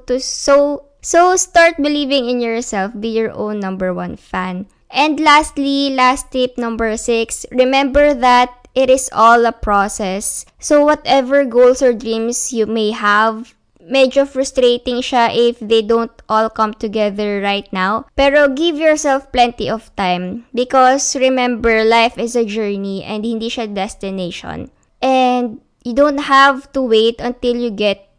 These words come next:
to where you want to be to allow yourself to feel happy. You could be happy now, you could enjoy the process, and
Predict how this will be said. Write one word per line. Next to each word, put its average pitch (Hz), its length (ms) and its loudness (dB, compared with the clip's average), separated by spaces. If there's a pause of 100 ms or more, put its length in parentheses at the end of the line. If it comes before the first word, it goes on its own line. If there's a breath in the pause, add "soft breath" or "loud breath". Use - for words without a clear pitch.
(140)
to 240 120 2
where 233 160 4
you 226 140 2
want 208 280 -2
to 208 100 -4
be 190 360 -8 (640 soft breath)
to 262 120 -4
allow 277 300 6
yourself 269 520 2
to 240 100 -4
feel 240 360 -2
happy. 214 500 -2
You 214 80 -6
could 247 320 2
be 269 160 2
happy 233 960 -2
now, 202 380 0
you 262 160 0
could 226 220 -2
enjoy 208 460 -2
the 208 160 -4
process, 202 960 -6 (480 soft breath)
and 226 360 -2